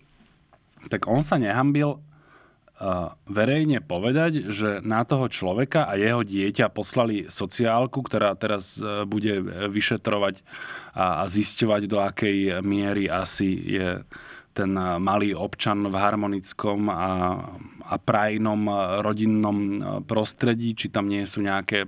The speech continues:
patologické javy, lebo asi len za takých o-, okolností, e, deti šermujú, e, hráčkarskými zbraňami a podobne. No a teraz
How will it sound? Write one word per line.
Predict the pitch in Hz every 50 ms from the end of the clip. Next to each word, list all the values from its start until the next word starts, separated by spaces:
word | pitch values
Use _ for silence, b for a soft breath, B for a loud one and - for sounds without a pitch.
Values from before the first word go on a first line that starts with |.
| - -
patologické | - 104 - - 110 104 104 95 98 98 - - - - 107 101
javy, | 98 95 101 104 107
lebo | 104 98 101 101 98 95 90
asi | 87 95 - - 104 95 - B B B B B B B B -
len | 101 101 101 101 101 98
za | 98 101
takých | 95 101 95 95 - 104 92 - 98
o-, | 98 101 98 95 95 101 98
okolností, | - 113 110 107 107 104 101 - - - - 107 98 101
e, | 107 107 104 101 95 101 101 95 95 107 110 - 113 117
deti | 110 104 110 107 95 - 107 104 101 101 92 90 95
šermujú, | 98 - - - 104 101 98 101 107 107 104 101 101
e, | - B B B B B B B B - 95 95 92 95 104 104 101 101 101
hráčkarskými | 104 110 104 101 - - 110 104 101 - - 110 107 107 107 104 98 87
zbraňami | 98 104 101 101 104 95 98 104 104 110 113 110 101
a | 95
podobne. | - 95 92 98 101 117 127 135 - - -
No | 127 107
a | 117 113
teraz | 131 120 120 -